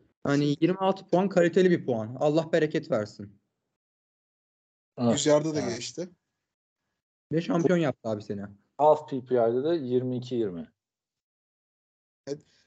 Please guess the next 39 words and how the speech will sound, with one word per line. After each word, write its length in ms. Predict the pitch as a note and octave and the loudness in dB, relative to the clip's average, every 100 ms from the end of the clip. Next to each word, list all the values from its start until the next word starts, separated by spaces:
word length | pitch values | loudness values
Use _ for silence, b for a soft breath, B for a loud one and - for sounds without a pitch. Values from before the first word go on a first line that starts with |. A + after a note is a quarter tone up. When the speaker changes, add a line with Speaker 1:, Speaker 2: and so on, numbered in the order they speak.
| _ _ | _ _
Speaker 3:
Ya 300 | - C3 B2+ | -4 -2 0
bir 80 | C3 | 2
de 140 | E3+ B3 - _ - | 4 4 0 _ -16
ben 220 | C#3 C#3+ | -4 -2
aslında 400 | E3+ D3+ - B3+ | 2 2 2 0
final 300 | G3+ D3+ E3 | 0 -2 2
haftasında 640 | F#3+ F#3+ G3+ - G#3 G#3+ A#3 | 2 2 -2 -4 -2 2 2
işte 380 | - A#3+ A3+ - _ _ _ - | 2 0 -2 -4 _ _ _ -10
Brandon 400 | D3 D#3+ F#3 F#3+ | -2 0 0 -2
Ayuk, 260 | A3+ C4+ | -2 -2
Christian 340 | - G3+ - G#3 | -4 -4 -4 -2
Watson 300 | A#3+ A#3 A#3 | -2 -2 -2
arasında 280 | G#3+ A3 B3 | 0 0 0
kalmıştım. 380 | F#3 C#3+ - | -2 -4 -8
Christian 320 | B2 D3+ - D#3+ | -10 -8 -4 -4
Watson 380 | D#3+ F#3 E3+ - | -4 -4 -8 -10
taştan 440 | - D#3 - E3 D#3+ | -4 -2 0 -2 0
değeri 220 | E3 F3+ | 0 0
yüksek 320 | E3+ - F#3+ | -2 -4 0
olduğu 160 | G#3 A#3+ | -2 -2
için 180 | F#3+ C#3 | -6 -2
biraz 220 | C3+ C3 | -2 -2
da 60 | C3 - b | -6 -8 b
yirmi 220 | C#3+ C#3 C#3 | -2 -2 0
puan 240 | D#3 D3+ | 0 0
getirme 500 | D3+ D3+ D3+ D3+ C#3+ | 0 -2 -2 -2 -2
değeri 300 | C#3 D3 D#3+ | -4 -2 0
var. 200 | D#3+ G#3+ _ _ _ _ _ _ _ _ _ _ | 0 -2 _ _ _ _ _ _ _ _ _ _
Ya 180 | C3 B2+ | -6 0
Brandon 260 | D#3+ G3 G#3+ | 2 4 4
Ayuk'un 260 | A3+ A3 | 2 0
son 200 | A#3 A#3 | -2 -2
iki 140 | A#3 A#3+ | -2 0
maçta 300 | A3+ G#3+ A3 | 0 -2 -2
birazcık 380 | A3 G#3 A3+ - | 0 0 -4 -6
üç 200 | F#3 - | -2 0
beş 160 | A3 | 0
target 460 | - - E3+ D3+ D3 | -2 -6 -2 -2 -2
al-, 160 | C#3+ | -4